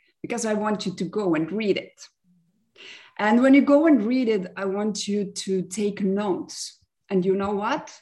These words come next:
With those notes, you need to take massive actions, because it's all about you, who you are listening this or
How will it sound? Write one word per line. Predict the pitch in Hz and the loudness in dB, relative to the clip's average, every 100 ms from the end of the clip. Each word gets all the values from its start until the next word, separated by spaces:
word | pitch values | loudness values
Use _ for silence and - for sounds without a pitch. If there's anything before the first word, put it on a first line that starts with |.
| - | -6
With | 180 180 | 0 0
those | 180 208 185 | 0 0 0
notes, | 190 202 185 180 - - - | -2 2 2 0 -4 -16 -10
you | 156 214 247 170 185 - | -4 0 2 0 0 -2
need | 196 190 190 | -2 -2 -4
to | 180 | -10
take | 180 170 165 - _ - | -8 -8 -10 -16 _ -12
massive | 170 175 143 - 175 | -8 -8 -10 -10 -10
actions, | - - - - - - _ _ - - - | -10 -12 -12 -12 -12 -16 _ _ -20 -20 -14
because | - 294 294 | 0 4 6
it's | 302 - - _ | 4 2 -10 _
all | - 247 247 | -2 2 2
about | 196 165 165 | 2 -2 -4
you, | 202 226 208 185 190 | -2 2 2 0 -2
who | 202 | -4
you | 196 190 | -2 -2
are | 170 | 0
listening | 170 220 214 226 214 220 202 | 0 -2 -2 -4 -4 -2 -2
this | 175 202 214 254 - - | -2 -2 -2 -6 -10 -8
or | 185 185 180 180 | -4 -2 -2 -6